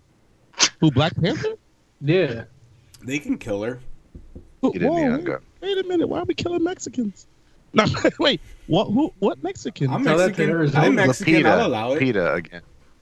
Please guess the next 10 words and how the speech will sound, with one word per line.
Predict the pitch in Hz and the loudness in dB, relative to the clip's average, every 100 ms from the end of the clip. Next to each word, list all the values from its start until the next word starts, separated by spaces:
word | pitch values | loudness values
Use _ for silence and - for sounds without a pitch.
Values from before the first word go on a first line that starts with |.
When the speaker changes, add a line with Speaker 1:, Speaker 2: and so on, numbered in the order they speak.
| - | 0
Speaker 1:
Oh, | 180 180 160 131 | 2 4 4 4
Speaker 4:
Some | |
of | |
them, | 95 | 2
Speaker 1:
jeez. | 92 98 101 98 92 | -4 -4 -4 -6 -6
Speaker 4:
yeah. | 78 - | -8 -8
Speaker 1:
Golly, | 98 98 98 90 90 87 | -10 -8 -6 -4 -2 -2
I | 90 | -2
tell | - 90 | -6 -16
you. | 85 | -16